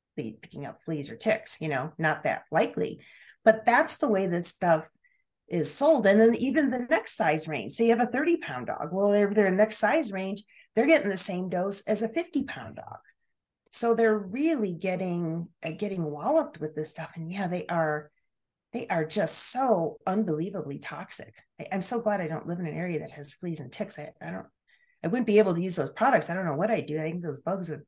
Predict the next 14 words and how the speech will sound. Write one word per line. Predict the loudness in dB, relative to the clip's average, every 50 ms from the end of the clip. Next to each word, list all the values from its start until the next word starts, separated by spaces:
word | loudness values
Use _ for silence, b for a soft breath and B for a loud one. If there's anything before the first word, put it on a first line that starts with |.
| _ _ _
probably | -12 -10 -10
drive | -8 -6 -6 -6 -6
me | -6 -8
crazy, | -8 -6 -4 -2 -2 -2 -4 -4 -2
but | -2 -2 -2 -2 b b b b b b b b 0
I | 2
wouldn't | 2 4 2 2 2
put | 0 2 4
that | 6 6 6
stuff | 6 2 0 0 0
on | 0 0
my | 2 2 2
dog | 2 2 2 4 4 2 2 -2 -6 _ _ _ _ 0
ever, | 0 2 2 0 -4 -6 -8 -18